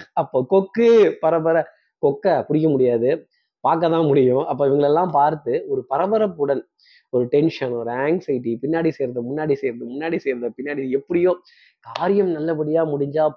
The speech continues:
போதும் அப்படின்னு சொல்லக்கூடிய மேஷராசி நேயர்களுக்கு காரியம் நிறைவாகும்.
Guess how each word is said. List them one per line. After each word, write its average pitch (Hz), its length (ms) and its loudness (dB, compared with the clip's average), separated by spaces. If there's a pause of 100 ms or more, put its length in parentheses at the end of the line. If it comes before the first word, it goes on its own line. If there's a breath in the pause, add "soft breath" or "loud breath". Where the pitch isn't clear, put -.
போதும் 180 440 2
அப்படின்னு 139 280 -4
சொல்லக்கூடிய 139 520 -4
மேஷராசி 135 500 -8
நேயர்களுக்கு 117 640 -16 (460)
காரியம் 185 480 2
நிறைவாகும். 156 580 0